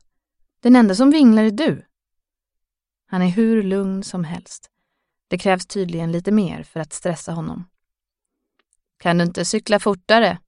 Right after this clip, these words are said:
hånar Henke. "Det här är ju rena snigeltempot." Egentligen rullar cyklarna redan lite väl fort,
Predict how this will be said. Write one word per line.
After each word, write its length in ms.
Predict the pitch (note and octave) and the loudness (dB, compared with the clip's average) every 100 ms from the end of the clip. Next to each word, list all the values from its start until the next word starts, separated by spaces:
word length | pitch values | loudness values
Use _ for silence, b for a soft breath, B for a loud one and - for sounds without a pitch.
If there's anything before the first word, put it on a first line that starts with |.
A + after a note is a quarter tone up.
| _ _ _ | _ _ _
hånar 300 | - E3+ D#3 | -4 -4 -4
Henke. 480 | D#3 D#3 D3+ - F3+ _ _ _ _ _ _ _ | -8 -10 -12 -16 -20 _ _ _ _ _ _ _
"Det 80 | E3+ | 0
här 260 | E3 F3 | 2 2
är 120 | F#3 | 2
ju 320 | F3+ E3+ E3 D#3 | 2 2 0 0
rena 460 | E3 D3+ D3 D3 | 0 0 -2 -6
snigeltempot." 1300 | - G#3 G3+ E3 D#3+ D3 D3 F3 G3+ F#3 - - - _ _ _ _ _ _ _ _ _ _ _ _ _ _ | -6 -2 0 -2 -4 -6 -4 -4 -4 -6 -16 -18 -20 _ _ _ _ _ _ _ _ _ _ _ _ _ _
Egentligen 760 | - F#3 G#3 A3 F3+ E3+ D#3+ E3 | -2 2 2 2 -4 -6 -6 -4
rullar 340 | F#3 F3 F#3 | -2 -2 -2
cyklarna 520 | G3 G3+ F#3 - D#3 D#3+ | -4 -6 -10 -10 -8 -4
redan 380 | G3 E3 F#3 | -4 -2 -4
lite 220 | F#3+ F3+ D#3+ | -4 -6 -8
väl 260 | D#3+ D#3 | -8 -8
fort, 400 | - - _ - | -12 -16 _ -20